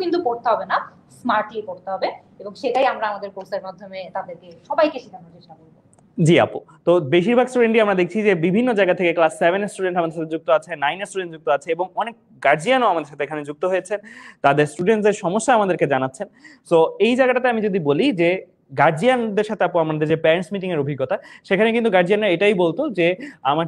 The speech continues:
Speaker 2: ছেলে বা মেয়ের অনেকদিন না পড়ার কারণে একটা জড়তা চলে আসছে না পড়ার প্রতি,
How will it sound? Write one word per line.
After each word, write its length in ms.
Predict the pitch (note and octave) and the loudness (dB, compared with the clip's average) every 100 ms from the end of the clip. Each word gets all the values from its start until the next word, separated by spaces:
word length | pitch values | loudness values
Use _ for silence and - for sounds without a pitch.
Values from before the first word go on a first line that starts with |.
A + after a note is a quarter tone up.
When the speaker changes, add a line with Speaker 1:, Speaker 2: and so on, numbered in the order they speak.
| - | -2
Speaker 2:
ছেলে 200 | G3 F3+ F3 | 2 2 2
বা 80 | F3 | 0
মেয়ের 200 | F3 F#3 F3+ _ - | 0 -2 -4 _ -4
অনেকদিন 300 | E3 G3+ G3+ G#3 | -2 0 0 2
না 60 | F#3 F#3 | 2 4
পড়ার 180 | F#3 F#3 | 2 4
কারণে 140 | F#3+ F#3 | 0 -2
একটা 100 | E3 C3 | -6 2
জড়তা 280 | D3+ F3+ G#3 | 4 4 2
চলে 140 | G3+ C#3+ | 2 2
আসছে 180 | A#2 - C3 _ C#3 | 2 -4 -20 _ -2
না 60 | C3 B2 | 0 2
পড়ার 200 | B2 A#2 | 2 2
প্রতি, 200 | A2+ A2+ | -2 -18